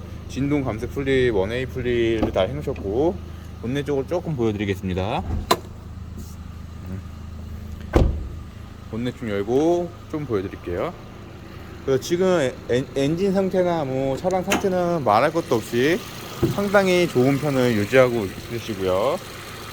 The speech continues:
폰이 없어서 잠시만요. 네,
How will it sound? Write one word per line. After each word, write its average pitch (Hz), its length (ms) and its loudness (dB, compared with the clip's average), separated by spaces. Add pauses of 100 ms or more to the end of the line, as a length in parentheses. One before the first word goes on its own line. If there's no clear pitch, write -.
(800)
폰이 165 200 -6
없어서 156 540 -2
잠시만요. 127 880 -6 (2750)
네, 95 280 -6